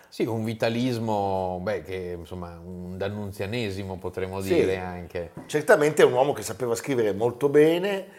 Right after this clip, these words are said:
Speaker 2: e la cui esistenza è un-, è un'esistenza piena di sfaccettature e di spinte in avanti,
Speaker 1: Beh,
Speaker 2: poi
Speaker 1: noi
Speaker 2: di
Speaker 1: prima abbiamo,
Speaker 2: regressioni.
Speaker 1: abbiamo citato Malraux.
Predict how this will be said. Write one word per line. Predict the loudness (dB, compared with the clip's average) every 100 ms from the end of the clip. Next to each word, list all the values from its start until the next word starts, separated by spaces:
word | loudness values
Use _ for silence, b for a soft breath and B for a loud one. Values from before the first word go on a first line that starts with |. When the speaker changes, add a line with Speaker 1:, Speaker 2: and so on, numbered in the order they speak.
| B _
Speaker 2:
e | 0 0 2
la | 0
cui | 2 4 4
esistenza | 2 0 4 4 4 4
è | 4
un-, | 4 0
è | 0
un'esistenza | 2 0 -2 -2 0 -2
piena | 6 8 8
di | 6
sfaccettature | 2 -4 -4 -4 -4 -4 -4 -2 2 2 0 B B B _
e | -2 0
di | 0
spinte | -4 -4 -4 0
in | 2 4
avanti, | 6 6 4 0 0
Speaker 1:
Beh, | 0
Speaker 2:
poi | 4 4
Speaker 1:
noi |
Speaker 2:
di | 6
Speaker 1:
prima | 8 10
abbiamo, | 10 10 10
Speaker 2:
regressioni. | 8 8 10 12
Speaker 1:
abbiamo | 12 12
citato | 8 6 6 6 4
Malraux. | 6 6 8 8 8 8 4